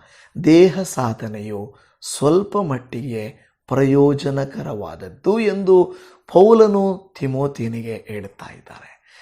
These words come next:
ನನ್ನ ಪ್ರಿಯ ದೇವಜನವೇ, ನನ್ನನ್ನು ಒಳಗೊಂಡು ನೀವು ಕೂಡ ಖಂಡಿತ ಈ ಆರೋಗ್ಯದ ಸಲಹೆಗಳನ್ನು ಹೊಂದಿಕೊಳ್ಳುವುದು ಒಳ್ಳೆಯದಲ್ವಾ? ಬೈಬಲ್ನಲ್ಲಿ ಆರೋಗ್ಯವಿದೆ ದೇವಜನವೇ. ಒಂದು ವೈದ್ಯರ ಸಲಹೆ,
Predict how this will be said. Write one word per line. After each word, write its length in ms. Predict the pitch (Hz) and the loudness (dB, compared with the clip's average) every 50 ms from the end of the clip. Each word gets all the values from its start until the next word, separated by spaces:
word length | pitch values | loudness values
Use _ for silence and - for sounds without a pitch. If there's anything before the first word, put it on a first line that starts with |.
| _ _ - | _ _ -6
ನನ್ನ 120 | 117 127 147 | -2 -2 0
ಪ್ರಿಯ 220 | 147 160 170 170 | 2 4 4 6
ದೇವಜನವೇ, 380 | 175 190 196 185 208 208 214 214 | 6 4 4 4 2 2 2 0
ನನ್ನನ್ನು 540 | 170 165 156 156 165 180 185 196 208 233 | -2 -4 -4 -4 -2 -4 -4 -2 0 0
ಒಳಗೊಂಡು 760 | 240 220 165 135 120 - - 107 98 90 78 85 92 - _ _ _ _ _ _ - | 0 2 0 0 -2 -4 -8 -12 -14 -14 -14 -16 -18 -18 _ _ _ _ _ _ -8
ನೀವು 540 | 131 143 151 165 185 220 247 269 320 349 302 | -4 0 2 2 4 4 4 4 4 4 2
ಕೂಡ 340 | 302 - - 139 127 117 110 107 - - _ _ _ _ _ - | 2 -4 -6 -6 -4 -6 -8 -10 -12 -14 _ _ _ _ _ -4
ಖಂಡಿತ 420 | - 202 233 269 269 277 262 - | 0 0 2 2 0 -2 0 0
ಈ 240 | 262 247 233 - - - | 0 0 -2 -4 -4 -2
ಆರೋಗ್ಯದ 800 | 131 127 139 156 180 202 202 190 180 202 196 202 208 208 208 - - - _ _ _ - | 0 0 0 0 -2 -2 -4 -4 -4 -4 -2 0 -2 -2 -4 -6 -14 -20 _ _ _ -16
ಸಲಹೆಗಳನ್ನು 840 | - - - - 143 190 208 226 269 269 262 247 233 226 214 208 170 | -12 -4 0 0 2 2 0 0 -2 -2 -2 -2 -2 -2 -4 -6 -6
ಹೊಂದಿಕೊಳ್ಳುವುದು 800 | 139 139 143 - 156 151 - - 143 139 135 127 120 113 117 | -6 -6 -4 -4 -6 -6 -4 -6 -4 -4 -4 -4 -6 -8 -12
ಒಳ್ಳೆಯದಲ್ವಾ? 920 | 101 87 110 123 131 156 165 147 135 110 92 78 76 98 104 95 - _ _ _ _ _ _ _ _ _ - | -12 -10 -6 -2 0 4 4 2 2 0 -8 -14 -14 -12 -12 -12 -14 _ _ _ _ _ _ _ _ _ -6
ಬೈಬಲ್ನಲ್ಲಿ 680 | 147 160 151 180 233 262 254 302 285 285 285 277 269 262 | 2 4 6 6 6 4 2 0 0 0 0 0 0 0
ಆರೋಗ್ಯವಿದೆ 800 | 233 202 208 233 254 262 240 208 208 233 214 190 175 156 135 139 | 0 0 0 -2 -2 -2 -4 -4 -6 -6 -4 -4 -4 -6 -6 -6
ದೇವಜನವೇ. 760 | 139 123 104 92 90 90 82 73 67 - - 185 214 - - _ _ _ _ _ _ - | -8 -10 -10 -12 -16 -18 -18 -16 -12 -8 -8 -8 -8 -8 -12 _ _ _ _ _ _ 0
ಒಂದು 380 | 135 165 208 226 233 254 247 190 | 2 2 4 4 2 0 2 2
ವೈದ್ಯರ 580 | 165 175 196 208 175 180 - 214 214 214 208 | 4 2 2 0 -2 -2 0 0 0 2 0
ಸಲಹೆ, 720 | 202 208 - - 131 123 107 104 104 92 107 135 151 - | -4 -4 -6 -6 -4 -4 -6 -6 -8 -10 -10 -10 -10 -12